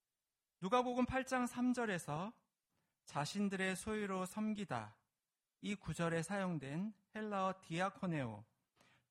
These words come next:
디아코네오는 식사의 시중을 드는 일과 생활 필수품을 공급하는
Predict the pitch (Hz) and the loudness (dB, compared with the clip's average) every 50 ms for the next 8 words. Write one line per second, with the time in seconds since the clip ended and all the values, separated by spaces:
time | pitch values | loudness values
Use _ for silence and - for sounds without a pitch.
0 | _ - - 165 185 196 - - 190 180 180 170 156 143 147 160 190 214 247 254 | _ -6 -2 0 0 0 -2 -2 0 2 4 4 4 4 2 2 0 0 -2 -4
1 | _ _ _ _ _ _ _ _ _ - - - 247 - - - 247 233 233 226 | _ _ _ _ _ _ _ _ _ -12 -8 -8 -8 -4 0 2 4 4 4 2
2 | - - 220 - 226 220 214 208 196 - 156 139 156 156 147 131 123 117 - 123 | -2 -4 -4 -2 0 0 0 0 0 -2 0 2 2 2 2 2 0 -4 -4 -6
3 | 127 160 202 254 - _ _ _ _ _ _ _ _ _ _ _ _ _ _ - | -6 -6 -8 -10 -12 _ _ _ _ _ _ _ _ _ _ _ _ _ _ -12
4 | - - 226 226 226 220 220 220 - - 240 233 208 - 214 - - 170 175 180 | -6 -2 0 2 4 2 2 0 -2 -4 -4 -4 -4 -6 -8 -6 -4 -2 -2 -2
5 | 180 - 156 151 147 151 170 165 - 165 156 160 175 185 196 208 | -2 0 4 4 4 4 2 0 -2 0 2 2 2 2 2 0